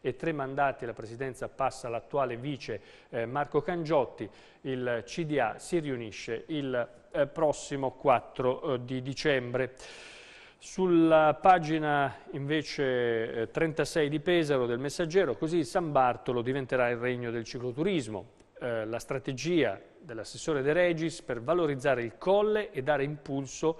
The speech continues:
alle presenze dei visitatori. Il maltempo preoccupa invece e alla foce del Foglia torna la ruspa per liberare il fiume dai detriti. L'area vasta fa litigare il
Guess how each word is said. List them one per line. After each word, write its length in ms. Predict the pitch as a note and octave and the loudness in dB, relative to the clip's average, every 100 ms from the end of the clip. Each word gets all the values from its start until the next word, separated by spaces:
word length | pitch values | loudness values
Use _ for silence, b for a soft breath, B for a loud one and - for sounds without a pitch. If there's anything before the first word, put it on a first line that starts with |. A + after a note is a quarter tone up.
| B B | B B
alle 180 | D3+ D#3 | -2 0
presenze 640 | F3+ D#3 A#2+ A2+ - C3 | 0 0 -2 -4 -6 -6
dei 260 | A#2+ A#2 A#2+ - | -4 -4 -6 -10
visitatori. 760 | C3 A#2+ A#2+ A#2 G#2+ G#2 F#2 | -8 -4 -4 -4 -6 -6 -6
Il 80 | A2 | -6
maltempo 640 | C#3+ D#3+ D#3 G3+ G3 D#3 C3+ | 0 0 0 0 0 0 -2
preoccupa 640 | C3+ D3 D#3 - B2 A#2 | 0 0 -2 -2 -6 -6
invece 480 | A#2 D3 - B2+ G2+ B B B B | -4 -6 -4 -6 -8 B B B B
e 80 | C3+ | -2
alla 200 | C3+ C3+ | 0 0
foce 560 | C3 F#3+ F3+ - - B2+ | 2 4 6 4 -2 -2
del 180 | B2 A2+ | -2 -2
Foglia 440 | D#3+ D3+ B2+ A2 | 4 4 4 -2
torna 460 | - F3 D#3 C3+ D3+ | 0 4 4 2 0
la 120 | F3+ | 2
ruspa 460 | D3+ D#3 - C3+ | 2 -2 -2 -2
per 640 | B2 C#3+ C3 A#2+ B2 - - | 0 0 0 0 -4 -8 -8
liberare 600 | E3 F#3+ D3+ A#2+ G#2+ A2+ - | -4 2 4 4 2 -2 -4
il 400 | D3+ C#3 C3 - | -2 2 2 0
fiume 580 | - - G3 G3+ F#3 E3+ | -8 -4 -4 -2 -4 -6
dai 480 | - C3+ C3 C3 C3+ - | -10 -2 0 2 -2 -8
detriti. 640 | D3+ C#3+ C3+ A#2+ F2+ - G2+ - B B B B B | -4 -2 -2 -4 -10 -12 -16 -18 B B B B B
L'area 580 | F3 G3 G3 F3+ E3+ D#3+ | 8 8 8 6 6 6
vasta 880 | D#3 E3 D3+ - - D3+ C#3+ C3+ B2+ | 6 4 2 -6 2 6 6 6 0
fa 180 | - C#3 | 0 0
litigare 640 | C3 C3+ C3 C#3 C3+ B2 | 0 -2 2 2 2 0
il 640 | A#2+ - B2+ B2 A#2 A2+ | -2 -4 -6 -2 0 0